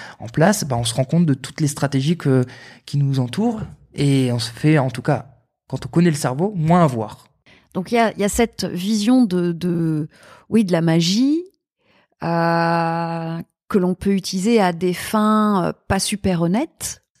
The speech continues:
Speaker 1: Ah bah totalement, bah, les commerciaux, c'est ce qu'ils font.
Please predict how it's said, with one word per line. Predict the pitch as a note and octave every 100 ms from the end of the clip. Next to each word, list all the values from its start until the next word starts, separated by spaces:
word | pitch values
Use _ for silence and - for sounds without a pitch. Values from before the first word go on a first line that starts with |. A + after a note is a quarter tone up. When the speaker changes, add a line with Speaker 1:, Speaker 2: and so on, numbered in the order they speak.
| _ _ -
Speaker 1:
Ah | C#3 A2+
bah | G#2
totalement, | G#2+ - C#3+ G3 D3+
bah, | G#2
les | G2
commerciaux, | - A#2 A2+ - F3+
c'est | B2
ce | A#2
qu'ils | -
font. | - F#3+